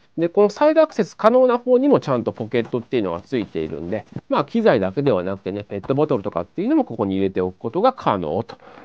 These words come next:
いうことです。ということで、ざっとね、この辺がね、このビーピーナインの、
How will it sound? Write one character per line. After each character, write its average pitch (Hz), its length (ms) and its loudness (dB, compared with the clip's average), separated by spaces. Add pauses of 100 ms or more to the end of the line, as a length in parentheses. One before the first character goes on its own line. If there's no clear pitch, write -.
(100)
い 101 80 -2
う 98 60 -2
こ 90 160 -8
と 78 140 -8
で 92 140 -6
す。 - 200 -10 (560)
と 269 60 -4
い - 20 -2
う - 20 -2
こ 285 60 -2
と 202 100 -2
で、 107 120 0
ざ 131 140 0
っ 156 60 -8
と 247 120 -4
ね、 262 120 0
こ 185 140 -6
の 196 80 -2
辺 196 200 -2
が 190 100 -4
ね、 170 100 -2
こ 127 80 -4
の 107 100 -2
ビ 143 260 -4
ー - 20 -20
ピ 165 220 -4
ー 160 40 0
ナ 196 220 0
イ 147 100 -2
ン 160 120 -2
の、 226 200 4